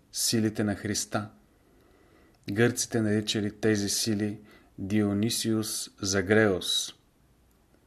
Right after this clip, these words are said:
Това, което превръща водата в кръв в човешкия организъм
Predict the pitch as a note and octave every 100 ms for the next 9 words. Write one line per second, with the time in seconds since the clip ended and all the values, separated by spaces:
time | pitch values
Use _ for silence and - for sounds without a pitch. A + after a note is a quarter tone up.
0 | _ _ _ - B2+ C3 C3+ C3 C3 B2+
1 | A2+ G#2 A#2 B2 - G#2+ G2+ A2+ A2+ A2+
2 | - - B2+ B2+ - - _ - - G#2+
3 | F#2+ G2 - G2 F#2+ F#2+ G#2 A2 F2+